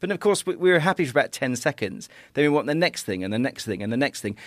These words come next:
And actually, like, it's exhausting, but it's also how we built civilization. It's also an incredible, amazing thing that we're restless we're never satisfied. We want better and better and better and better.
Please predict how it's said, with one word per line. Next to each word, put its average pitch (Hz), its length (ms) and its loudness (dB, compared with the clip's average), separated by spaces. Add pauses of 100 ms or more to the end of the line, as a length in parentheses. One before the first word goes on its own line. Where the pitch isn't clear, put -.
(120)
And 175 100 4
actually, 175 300 0
like, 165 160 0
it's 185 160 2
exhausting, 143 760 2
but 151 100 0
it's 151 140 0
also 147 420 4 (240)
how 160 160 2
we 139 140 4
built 135 200 4
civilization. 117 760 0
It's 104 120 -2
also 170 280 4
an 110 80 0
incredible, 107 840 0
amazing 123 560 2
thing 104 480 -2 (320)
that 120 160 -2
we're 113 200 4
restless 107 840 -2 (240)
we're 117 60 2
never 131 360 4
satisfied. 110 640 -2
We 110 60 -4
want 107 260 -6
better 123 300 0
and 107 200 -6
better 113 280 -2
and - 200 -10
better 101 280 -6
and 95 180 -10
better. 104 380 -8